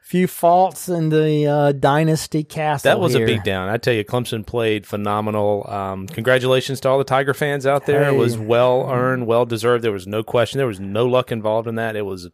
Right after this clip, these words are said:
Speaker 2: it was domination.
Speaker 1: Yeah, it was,
Speaker 2: <clears throat>
Speaker 1: it was unbelievable. I
Speaker 2: Very
Speaker 1: mean,
Speaker 2: impressive.
Speaker 1: we, we, we're, we're shocked. We were all shocked. I think, uh, you know, me and my friends that went to Clemson were shocked that it went down that way. So anyway, we won't go too far down that path.
Speaker 2: <laughs>
Speaker 1: But what a great game! What a great football season! And, uh,
Speaker 2: <laughs>
Speaker 1: that's
Speaker 2: Yes,
Speaker 1: got us
Speaker 2: it
Speaker 1: in a
Speaker 2: was.
Speaker 1: good mood this week.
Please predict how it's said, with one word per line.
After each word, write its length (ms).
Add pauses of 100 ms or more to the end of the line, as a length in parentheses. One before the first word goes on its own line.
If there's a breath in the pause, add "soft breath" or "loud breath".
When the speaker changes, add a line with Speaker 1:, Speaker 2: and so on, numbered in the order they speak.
(160)
Speaker 2:
it 80
was 140
domination. 520 (200)
Speaker 1:
Yeah, 320
it 140
was, 280
Speaker 2:
<clears throat> 140
Speaker 1:
it 80
was 160
unbelievable. 500
I 80
Speaker 2:
Very 160
Speaker 1:
mean, 80
Speaker 2:
impressive. 300
Speaker 1:
we, 160
we, 100 (240)
we're, 140
we're 240
shocked. 520
We 140
were 100
all 140
shocked. 460
I 100
think, 340
uh, 40
you 180
know, 100
me 200
and 80
my 80
friends 480
that 160
went 180
to 80
Clemson 560
were 180
shocked 520
that 160
it 80
went 160
down 240
that 160
way. 220
So 200
anyway, 380
we 120
won't 200
go 100
too 160
far 220
down 140
that 160
path. 840
Speaker 2:
<laughs> 40
Speaker 1:
But 140
what 160
a 60
great 340
game! 440
What 140
a 60
great 260
football 440
season! 600
And, 380
uh, 160
Speaker 2:
<laughs> 0
Speaker 1:
that's 160
Speaker 2:
Yes, 80
Speaker 1:
got 140
us 100
Speaker 2:
it 40
Speaker 1:
in 40
a 40
Speaker 2:
was. 80
Speaker 1:
good 120
mood 220
this 200
week. 300